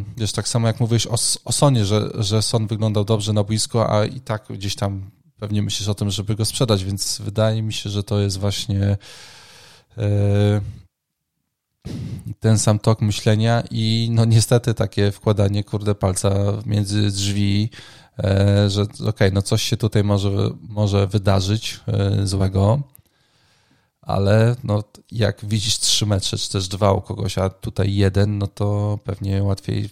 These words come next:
przyinwestować w tamte dwa mecze, które, które, które będą, czy też w trzy.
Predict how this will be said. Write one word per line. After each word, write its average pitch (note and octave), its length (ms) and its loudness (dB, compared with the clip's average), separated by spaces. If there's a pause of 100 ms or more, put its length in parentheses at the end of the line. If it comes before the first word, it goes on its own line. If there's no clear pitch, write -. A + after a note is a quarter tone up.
(160)
przyinwestować G2 680 -4
w - 60 -20
tamte F#2+ 280 -4
dwa A2+ 180 -2
mecze, G2+ 280 -4
które, - 340 -4 (240)
które, - 200 -2
które - 320 -4
będą, G#2+ 360 -2
czy - 180 -12
też - 160 -6
w - 60 -20
trzy. - 340 -2